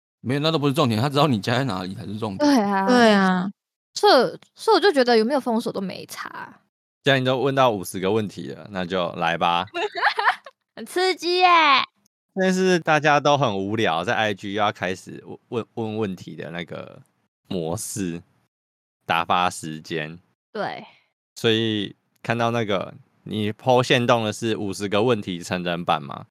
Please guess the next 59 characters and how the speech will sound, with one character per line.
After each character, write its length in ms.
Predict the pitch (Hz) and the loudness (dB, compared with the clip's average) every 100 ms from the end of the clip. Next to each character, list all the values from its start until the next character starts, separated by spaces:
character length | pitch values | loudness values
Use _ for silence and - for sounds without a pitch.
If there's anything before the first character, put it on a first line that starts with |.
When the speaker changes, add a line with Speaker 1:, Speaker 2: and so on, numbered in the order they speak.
| _ | _
Speaker 2:
对 140 | 233 220 | -8 -4
啊， 400 | 190 180 202 220 _ _ _ | -4 -6 -10 -18 _ _ _
我 80 | 320 | -2
很 140 | 277 | 0
勇 200 | 254 233 | 0 0
敢 220 | 269 233 | 2 2
的 80 | 220 | 2
全 240 | 220 220 233 | -2 -4 -2
部 100 | 285 | 0
答 320 | 202 175 202 | 2 2 2
完 240 | 185 147 | 2 -2
欸。 220 | 127 - - _ _ - | -10 -14 -20 _ _ -4
你， 200 | 247 269 _ | -2 -2 _
你 260 | 277 269 262 | 0 2 4
要 120 | 349 | 4
不 120 | 294 | 6
要 160 | 311 320 | 6 6
挑 280 | 330 302 294 | 6 4 4
几 160 | 233 | 0
个 140 | 214 214 | -2 0
你 180 | 214 | -2
觉 160 | 208 226 | -2 -2
得 160 | 233 233 | 0 -2
比 140 | 220 | -2
较 240 | 254 277 | 2 2
值 300 | 262 - 190 | 2 -8 -8
得 160 | 196 196 | -4 -4
讨 280 | - 190 175 | -2 -2 2
论 200 | 226 208 | 2 2
的 100 | 165 | 0
问 180 | 214 151 | -2 -2
题？ 180 | - - - | -10 -18 -8
Speaker 4:
比 120 | - | 0
较 100 | 214 - | 0 -2
值 260 | - 127 | -4 -2
得 220 | 160 143 156 | 2 4 4
讨 280 | - 98 | 2 2
论 180 | 135 170 | 4 2
的 100 | 131 | 4
问 240 | 175 131 95 | 4 4 2
题 300 | - - 85 | -14 -8 -8
哦。 180 | 80 _ 392 | -8 _ -10
Speaker 2:
因 120 | 427 | -4
为 80 | 359 | -2
我 140 | 247 | -2
看 240 | - 370 | 2 4
来 120 | 320 269 | 6 2
看 280 | - 311 | 0 -2
去， 120 | 285 311 | 0 -4
我 140 | 214 | -4
觉 160 | 202 196 | -6 -8
得 100 | 196 | -6
真 200 | 220 214 | -4 -4
的 80 | |
还 280 | 202 180 175 | -2 -4 -6
好， 240 | 190 175 180 | -6 -8 -6
没 120 | 247 | -4
有 100 | 233 | 0
到 260 | 254 240 | 0 0